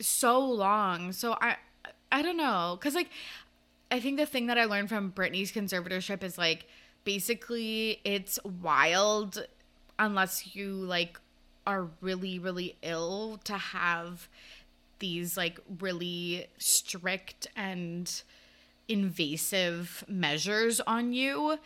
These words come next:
So I'm like, how, how is that any different? But, like, I do think that there's, like,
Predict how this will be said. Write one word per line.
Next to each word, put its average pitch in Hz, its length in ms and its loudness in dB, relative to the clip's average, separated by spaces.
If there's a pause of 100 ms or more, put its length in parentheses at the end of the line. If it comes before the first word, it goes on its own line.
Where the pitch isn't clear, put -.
(320)
So 214 640 4
I'm 214 160 8
like, 202 400 2
how, 214 680 2 (120)
how 208 360 0
is 208 160 -2
that 180 340 8
any 262 260 0
different? 285 460 2
But, 233 100 4
like, 220 140 2
I 233 140 8
do 240 200 0
think 226 240 -2
that 190 140 -6
there's, 185 240 -2
like, 160 180 0